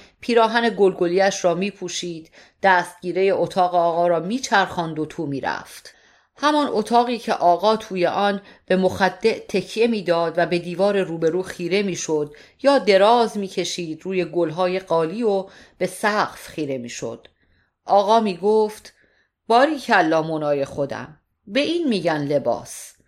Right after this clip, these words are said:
به اون مامانت هم یاد بده.» آقا دستهایش را باز می‌کرد و مثل یک علامت به علاوه بزرگ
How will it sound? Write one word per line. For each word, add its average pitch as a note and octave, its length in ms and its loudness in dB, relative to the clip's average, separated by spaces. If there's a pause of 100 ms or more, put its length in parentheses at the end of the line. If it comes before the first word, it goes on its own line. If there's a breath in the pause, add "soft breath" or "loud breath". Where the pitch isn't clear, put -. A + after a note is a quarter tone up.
(300)
به - 80 2
اون E4+ 260 4
مامانت A3+ 540 2
هم F#3+ 140 0
یاد E3+ 400 -2
بده.» G#2+ 320 -10 (1200)
آقا G#3+ 300 4
دستهایش G3+ 920 2
را F#3+ 80 4
باز G3+ 480 2
می‌کرد E3 540 -4
و F3 80 0
مثل G#3 320 -4
یک G3+ 300 -4
علامت E3+ 540 0
به E3+ 160 -2
علاوه D#3+ 520 -2
بزرگ E3+ 640 -2